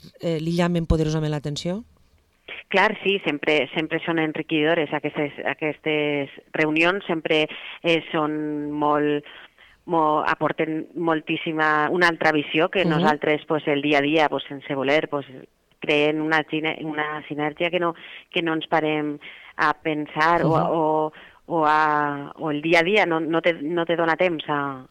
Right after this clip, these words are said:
Speaker 1: A
Speaker 2: a,
Speaker 1: tindre
Speaker 2: a
Speaker 1: eixa
Speaker 2: valorar.
Speaker 1: creativitat que
Speaker 2: Sí,
Speaker 1: t'aporta la gent
Speaker 2: que,
Speaker 1: exterior, no?
Speaker 2: que la gent de fora, pues, sempre, sempre és, és bo escoltar, la proximitat, i ja li dic, el meu company, per exemple, Javier Serralvo,
Speaker 1: Sí.
Speaker 2: en el tema de...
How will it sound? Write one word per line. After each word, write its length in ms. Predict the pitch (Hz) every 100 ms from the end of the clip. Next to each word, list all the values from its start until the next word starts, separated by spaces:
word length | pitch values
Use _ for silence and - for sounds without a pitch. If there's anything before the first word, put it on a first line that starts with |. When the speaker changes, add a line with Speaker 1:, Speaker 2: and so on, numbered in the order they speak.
| _
Speaker 1:
A 120 | -
Speaker 2:
a, 60 | 143
Speaker 1:
tindre 240 | 208 202 202
Speaker 2:
a 20 |
Speaker 1:
eixa 160 | 202
Speaker 2:
valorar. 260 | 175 196 180 160
Speaker 1:
creativitat 480 | 190 185 196 185
que 100 | -
Speaker 2:
Sí, 80 | 175
Speaker 1:
t'aporta 360 | 165 202 196 175
la 80 | 156
gent 100 | 165
Speaker 2:
que, 60 |
Speaker 1:
exterior, 500 | 165 208 180 170 143
no? 60 | 165
Speaker 2:
que 60 | 185
la 120 | 170
gent 300 | 175 180 180
de 120 | 180
fora, 280 | 180 180 190
pues, 140 | 202 190
sempre, 460 | 165 151 147 117 156
sempre 720 | 151 151 147 143 143 143 139
és, 60 | - - -
és 160 | 147 160
bo 200 | 160 147
escoltar, 580 | - 131 127 156 190 202
la 100 | 160
proximitat, 800 | 139 - 147 135 - 170 190 202
i 260 | 170 - -
ja 80 | 151
li 80 | 156
dic, 140 | 160
el 80 | 147
meu 80 | 147
company, 320 | 147 156 156 - - -
per 100 | -
exemple, 260 | 175 170 160
Javier 260 | 160 156 147
Serralvo, 580 | 160 156 156 160 185 190
Speaker 1:
Sí. 120 | 180
Speaker 2:
en 100 | 160
el 140 | 156
tema 260 | 151 151 151
de... 360 | 151 147 147